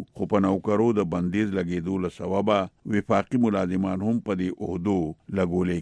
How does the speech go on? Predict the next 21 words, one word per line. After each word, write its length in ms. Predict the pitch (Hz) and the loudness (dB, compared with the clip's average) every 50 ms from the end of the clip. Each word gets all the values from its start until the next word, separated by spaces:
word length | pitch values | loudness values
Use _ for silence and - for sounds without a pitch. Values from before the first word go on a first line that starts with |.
| 76 - | -4 -4
کېدی 300 | 95 92 85 90 92 92 95 | -4 -2 0 0 2 2 2
نشي. 340 | 101 92 - - 92 87 85 82 - _ _ _ _ - - | 2 0 -2 -4 -6 -6 -6 -6 -8 _ _ _ _ 2 6
فارن 340 | 147 147 156 156 151 147 139 | 8 10 10 10 10 6 4
پالیسي 540 | - - 131 120 120 131 143 135 - - 131 127 | 4 6 6 6 6 6 4 4 2 0 -4 -4
خپل 200 | - - 117 113 101 104 | -2 -2 -2 0 0 0
ریپورت 360 | 104 95 - 120 123 127 110 | -2 0 2 4 4 4 4
کې 220 | - - 117 117 104 | 2 0 2 2 4
د 100 | 104 98 | 4 4
یو 80 | 95 95 87 87 | 4 2 2 0
دفاعي 340 | 92 - - 101 98 113 110 - | -2 -2 0 2 2 2 2 2
چارواکي 540 | - 107 98 95 95 98 107 113 95 - 104 | 2 2 2 4 4 4 2 2 2 -2 -2
د 100 | 90 90 | -4 -4
خولې 300 | - - 98 98 104 98 | -4 -2 -2 0 0 0
لیکلي 340 | 92 82 - - 104 104 110 104 | -2 -2 -2 -2 0 0 2 2
دي 80 | 113 110 | 4 2
چې 260 | 110 98 - 101 - - | 2 2 -2 -4 -6 -6
که 100 | 101 80 | -6 -4
په 120 | 92 90 87 | -4 -4 -2
دې 180 | 98 110 110 - | -2 -4 -4 -4
خالي 300 | - 95 92 90 98 98 87 | -4 -2 -2 0 -2 -2 -2
ځایونو 280 | 87 87 98 104 107 101 | 0 0 0 0 0 -2